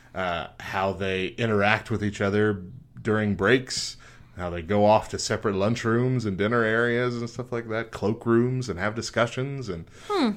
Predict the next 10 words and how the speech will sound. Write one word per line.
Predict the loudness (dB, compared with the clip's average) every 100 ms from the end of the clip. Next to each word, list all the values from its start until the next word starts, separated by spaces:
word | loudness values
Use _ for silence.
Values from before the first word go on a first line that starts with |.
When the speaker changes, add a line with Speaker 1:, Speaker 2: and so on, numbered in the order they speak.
| -2
Speaker 1:
how | 4 6
they | 6 4
formulate | 4 6 6 6 4 4
their | 0
questions, | 2 4 4 4 0 0 -2 -4
and, | -10 -12 -20 -20 -20 -20 -18 -8
and | -6 -4 -4
it's | -6 -6 -2
just | -2 0
been, | -2 -2 -6